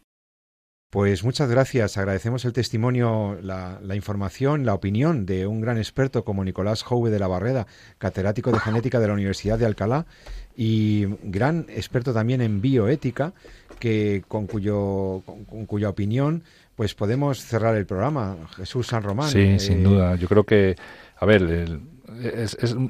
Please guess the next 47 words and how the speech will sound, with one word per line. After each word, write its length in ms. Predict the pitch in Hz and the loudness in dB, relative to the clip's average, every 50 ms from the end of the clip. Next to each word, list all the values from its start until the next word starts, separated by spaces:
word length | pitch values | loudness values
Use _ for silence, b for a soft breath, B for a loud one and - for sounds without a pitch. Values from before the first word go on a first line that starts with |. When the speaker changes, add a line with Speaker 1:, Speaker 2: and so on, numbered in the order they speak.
| - - | -2 -2
Speaker 2:
es 160 | 127 113 110 | -2 0 2
muy 420 | 120 127 127 131 131 143 156 135 | 2 2 4 6 6 8 8 8
bueno 300 | 104 95 101 95 87 82 | 8 8 6 4 4 2
ver 260 | 82 90 87 - - - B B B B B B B B B - | 2 2 2 0 -2 -8 B B B B B B B B B -8
y 160 | 87 85 82 | -6 -4 -4
ser 180 | - - 101 95 | -2 -2 -2 0
testigo 580 | - 107 104 - - 107 101 104 107 110 113 B B B B B B B - | 0 -2 -2 0 0 0 2 2 0 0 -2 B B B B B B B -6
de 280 | 98 92 87 90 87 | -4 -2 0 0 0
ver 140 | 87 95 101 | 0 0 0
cómo 200 | - 110 110 104 | 0 0 0 0
se 100 | - - | 0 0
hace 160 | 104 - - | -2 -2 -2
también 300 | 92 98 90 92 92 95 | -2 -2 0 0 2 0
esa, 200 | 98 98 - - | 0 0 -2 -6
esa 300 | 92 - - - - - | -10 -10 -10 -6 -2 2
doble 220 | 98 95 98 98 92 | 2 4 4 4 4
valoración, 460 | 87 82 76 73 - - 92 87 80 | 4 2 2 0 -2 -2 -2 -2 0
¿no? 100 | 80 80 | 0 0
Lo 60 | 78 | 0
decíamos 380 | 76 - - 104 107 113 101 98 | -2 -2 0 0 0 2 2 0
al, 140 | 87 82 82 | 0 -2 -2
al, 160 | - 85 80 80 - - | -4 -6 -6 -6 -6 -8
al 140 | 82 80 | -8 -8
principio, 500 | - - 78 71 - - 87 - 78 73 | -6 -4 -6 -4 -4 -4 -4 -4 -4 -4
¿no? 120 | 85 110 - B B B B B B B B - | -4 -6 -8 B B B B B B B B -8
del, 300 | 76 78 73 73 82 87 | -4 -2 -2 -2 -2 -2
del 140 | 85 78 | -4 -4
comentario 340 | 78 82 78 80 78 82 82 | -2 -2 -2 0 0 0 -2
de 60 | 85 | -2
esta 160 | - - - 80 | -4 -4 -4 -4
noticia, 400 | 71 69 - 85 - - 76 80 | -4 -4 -6 -6 -6 -6 -8 -8
¿no? 100 | 92 - B B B B B B B B B B | -8 -12 B B B B B B B B B B
Es 60 | B | B
decir, 180 | 98 85 - 104 | -6 -4 0 2
no 80 | 117 | 2
hay 60 | 131 131 | 2 2
que 100 | 156 - | 2 2
tener 220 | - 113 98 92 | 2 4 4 4
miedo 240 | 90 92 90 78 73 | 4 4 4 4 2
a 20 | |
avanzar, 420 | 73 78 76 - - 73 71 - _ _ _ _ _ _ _ _ - | 2 0 0 -2 -4 -4 -6 -6 _ _ _ _ _ _ _ _ -8
a, 420 | 87 80 76 73 67 71 80 80 76 | -6 -4 -2 -2 -4 -4 -6 -6 -6
a 60 | 76 | -6
que 120 | - - | -6 -4
la 100 | 82 78 | -4 -2
técnica 320 | 78 90 87 92 87 - 76 | -2 -2 -2 -2 -2 0 0
avance. 340 | 71 71 69 - - - | 0 0 -2 -4 -10 -20